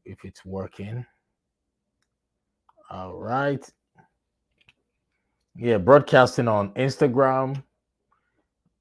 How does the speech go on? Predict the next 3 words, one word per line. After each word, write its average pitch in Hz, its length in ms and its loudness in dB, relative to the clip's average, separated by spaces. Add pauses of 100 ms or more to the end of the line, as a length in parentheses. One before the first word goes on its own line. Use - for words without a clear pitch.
(140)
um, 101 320 -8
Twitter, 135 720 4 (1700)
YouTube, 127 1000 0